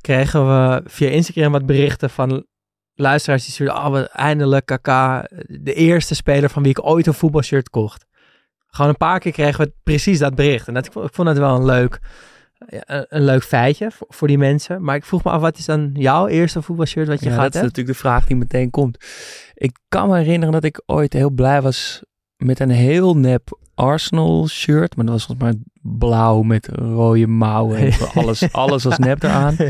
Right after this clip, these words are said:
Speaker 1: Ja.
Speaker 2: Ehm, en volgens mij het eerste shirt wat ik had, een echt shirt, was het uitshirt van Ajax in tweeduizend twee volgens mij. Wat gewoon dat,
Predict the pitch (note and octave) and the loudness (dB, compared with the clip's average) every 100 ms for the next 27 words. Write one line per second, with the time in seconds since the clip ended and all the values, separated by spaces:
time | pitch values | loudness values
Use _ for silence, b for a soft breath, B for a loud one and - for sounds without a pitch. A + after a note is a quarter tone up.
0 | A2+ D3 A2+ B B _ B2+ C3 B2+ C3 | -2 -4 -4 B B _ 0 2 2 2
1 | B2+ B2+ B2 - _ C3 B2+ D3 C#3+ C#3 | 4 2 0 -8 _ -2 -2 -2 -2 -4
2 | _ D3+ G3+ - D#3+ - - C#3 - B2 | _ 0 0 -2 -10 -6 0 0 0 -6
3 | C3 - B2+ C3 - - C3 D#3+ - - | -6 -2 -2 -2 -4 -4 -2 -2 -4 -2
4 | C#3 B2 B2+ B2+ C#3+ - _ B2 C#3 E3+ | 0 2 0 -2 -8 -20 _ 0 0 0
5 | - C#3+ C3+ - - C3 C3 C#3+ C3+ - | 0 0 0 -4 -8 -2 0 0 -2 -6
6 | C#3 - C#3+ C#3+ C#3+ - - D#3 F3+ - | -8 -2 -2 -2 -8 -14 -2 0 2 0
7 | D#3+ - D3 C#3 C#3+ b b b b - | -6 -2 0 0 -2 b b b b -4
8 | C3+ G2 C#3 C#3 | -4 0 0 0